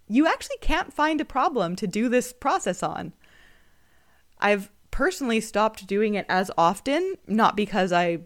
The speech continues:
have gotten inconsistent or anything like that,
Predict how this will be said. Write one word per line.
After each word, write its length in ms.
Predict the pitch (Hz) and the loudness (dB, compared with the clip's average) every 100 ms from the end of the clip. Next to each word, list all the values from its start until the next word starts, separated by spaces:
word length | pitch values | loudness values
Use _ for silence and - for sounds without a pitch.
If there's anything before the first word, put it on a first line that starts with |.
| - - | -16 -10
have 160 | 175 170 | -8 0
gotten 260 | 165 156 | 2 2
inconsistent 720 | 170 170 160 175 320 - 226 214 | -2 -6 -10 -2 -2 2 2 2
or 60 | |
anything 300 | 180 185 175 | -2 -4 -6
like 180 | 156 175 | -6 -2
that, 320 | 254 294 - | 0 0 0